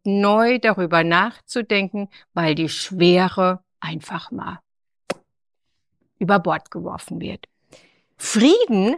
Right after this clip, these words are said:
heißt ursprünglich, ich liebe übrigens wissenschaftliche Aspekte und ich orientiere mich immer wieder daran und, ähm, hole mir neue,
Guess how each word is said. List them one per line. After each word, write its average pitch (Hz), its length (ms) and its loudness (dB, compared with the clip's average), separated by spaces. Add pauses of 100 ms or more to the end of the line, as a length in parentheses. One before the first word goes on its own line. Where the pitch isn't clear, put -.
(120)
heißt 185 460 2
ursprünglich, 190 880 -2
ich - 240 -8
liebe 233 400 0
übrigens 175 1040 -6 (580)
wissenschaftliche 190 1400 0
Aspekte 196 840 -10 (960)
und 208 120 0
ich - 180 -2
orientiere 170 500 2
mich 165 240 -8
immer 254 320 0
wieder 226 280 -2
daran 190 460 -2
und, 151 560 -12
ähm, 147 440 -6 (320)
hole 196 260 4
mir 175 240 4
neue, 240 580 4